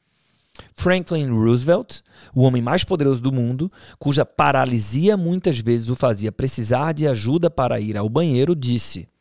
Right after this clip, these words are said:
abre aspas, Se você não pode usar as pernas, "E lhe trazem leite quando você queria suco de laranja, aprenda a dizer 'tudo bem'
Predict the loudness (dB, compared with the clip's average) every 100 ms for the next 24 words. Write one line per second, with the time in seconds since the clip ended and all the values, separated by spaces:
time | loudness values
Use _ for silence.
0 | -16 -8 -4 -4 -8 -14 -16 -18 _ _
1 | _ _ _ _ -20 -20 -20 -20 -20 -18
2 | -8 -2 2 2 4 4 2 2 0 0
3 | -2 -2 -2 -4 -8 -14 _ _ _ _
4 | _ _ _ -20 -20 -20 -20 -6 2 2
5 | 4 2 2 0 2 0 0 -4 -2 -2
6 | -2 -4 -2 -2 -2 -2 -2 -2 0 2
7 | 0 -2 -2 -4 -4 -6 -2 -2 -2 -2
8 | -2 0 0 _ 2 4 4 0 -4